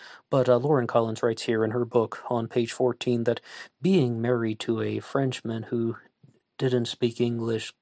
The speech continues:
fluently is similar to Andy Kaufman's d-, impression of the foreign man, or actually says, "I was living with Andy Kaufman's foreign man."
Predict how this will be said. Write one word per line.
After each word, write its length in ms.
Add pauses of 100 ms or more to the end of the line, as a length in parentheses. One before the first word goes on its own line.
(340)
fluently 760 (340)
is 340
similar 600
to 360
Andy 320
Kaufman's 920 (680)
d-, 140 (420)
impression 440
of 140
the 120 (160)
foreign 500
man, 440 (440)
or 240
actually 280
says, 360 (220)
"I 80
was 160
living 220
with 120
Andy 240
Kaufman's 500
foreign 440
man." 400